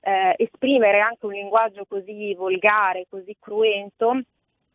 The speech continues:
e soprattutto, come dicevi tu, insomma, queste, eh, passerelle, queste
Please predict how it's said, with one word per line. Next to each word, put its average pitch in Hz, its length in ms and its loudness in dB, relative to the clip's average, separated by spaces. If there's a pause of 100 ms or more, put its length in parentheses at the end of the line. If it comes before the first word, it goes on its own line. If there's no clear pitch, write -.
(280)
e - 160 -20
soprattutto, 214 560 -2
come 196 180 2
dicevi 190 320 2
tu, 196 140 -4
insomma, 185 320 -2
queste, 190 440 0 (380)
eh, 180 480 4
passerelle, 208 560 2
queste 196 320 -10